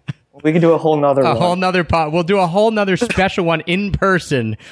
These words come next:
Speaker 2: where we go around and eat every hot dog in Chicago. How about that?
Speaker 1: That would be amazing. Yes. Okay. So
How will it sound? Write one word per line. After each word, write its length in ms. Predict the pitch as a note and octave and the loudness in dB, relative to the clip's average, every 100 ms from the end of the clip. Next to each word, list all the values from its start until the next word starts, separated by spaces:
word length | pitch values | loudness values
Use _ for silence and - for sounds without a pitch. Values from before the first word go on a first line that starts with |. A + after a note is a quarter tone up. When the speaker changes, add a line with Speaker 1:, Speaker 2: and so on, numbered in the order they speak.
| F#3 | -4
Speaker 2:
where 120 | D#3 | 0
we 80 | D#3 | 2
go 140 | F3 | 2
around 280 | F3 F3 D#3+ | 2 2 0
and 100 | D3+ | 0
eat 100 | D3+ | 0
every 220 | D3+ D#3 D3 | 0 0 0
hot 240 | D3 C#3+ | 0 0
dog 220 | C#3 B2+ | -2 -2
in 80 | B2 | -4
Chicago. 520 | - A#2+ A#2+ G#2 G2 | -6 -4 -2 -2 -6
How 120 | F#2+ | -6
about 240 | A#2 G#2 G2 | -4 -6 -2
that? 60 | D3 | 0
Speaker 1:
That 80 | D3+ | 0
would 160 | D3+ | -2
be 100 | D3+ | -4
amazing. 540 | D#3 D3+ D3 B2+ A#2 A#2 | -4 0 0 0 -4 -2
Yes. 340 | C#3 G#2 - | -2 -2 -4
Okay. 280 | G3+ G3 B2+ - | -2 0 -2 0
So 340 | G#3+ D#3+ C3+ | 2 2 -2